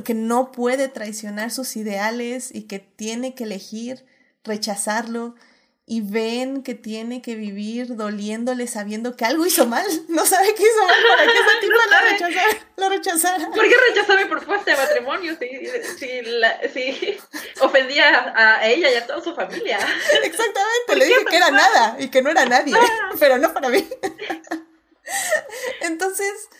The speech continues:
Speaker 1: o sea, me encanta, o sea, me encanta, me encanta, o sea, mucha gente, este, sí, incluyendo ese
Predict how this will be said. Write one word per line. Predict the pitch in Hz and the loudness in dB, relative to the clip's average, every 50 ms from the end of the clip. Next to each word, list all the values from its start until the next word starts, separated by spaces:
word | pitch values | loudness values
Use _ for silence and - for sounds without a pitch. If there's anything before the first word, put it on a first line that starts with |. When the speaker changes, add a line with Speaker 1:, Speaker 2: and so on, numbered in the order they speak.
| _ _ _ _ _ _ _ | _ _ _ _ _ _ _
Speaker 1:
o | - 277 | -4 -2
sea, | 277 - 247 277 262 | 2 4 4 4 4
me | 254 254 | 2 0
encanta, | 254 247 240 208 190 208 - 190 175 185 _ - | -2 -2 -2 -4 -4 -4 -8 -14 -16 -16 _ -14
o | - 226 | -10 -6
sea, | 214 254 254 247 | -4 -2 -2 -2
me | 240 240 240 | -2 -2 -2
encanta, | 233 240 233 - 262 269 277 269 269 294 | -4 -4 -2 -2 -2 -2 -2 -2 -2 -4
me | 285 247 | -4 -4
encanta, | 220 220 214 220 226 233 240 240 233 247 247 254 254 220 | -6 -8 -8 -6 -6 -4 -4 -4 -4 -2 -2 -2 -2 -4
o | - 226 | -6 -8
sea, | 214 220 214 | -8 -8 -8
mucha | 214 208 233 247 240 - 254 262 | -8 -8 -8 -6 -4 -4 -4 -4
gente, | 254 240 233 240 240 233 240 240 254 294 320 - _ _ - - _ _ _ _ - | -4 -6 -6 -6 -6 -6 -6 -6 -8 -8 -10 -16 _ _ -20 -20 _ _ _ _ -12
este, | 196 196 202 214 214 - - 196 190 202 | -8 -6 -4 -4 -4 -4 -4 -4 -4 -4
sí, | - - 208 214 233 240 | -6 -6 -6 -6 -4 -4
incluyendo | 240 247 226 214 180 175 175 185 196 208 202 202 | -4 -6 -6 -8 -10 -8 -8 -8 -8 -6 -6 -8
ese | 214 214 214 190 180 - | -8 -8 -8 -10 -10 -12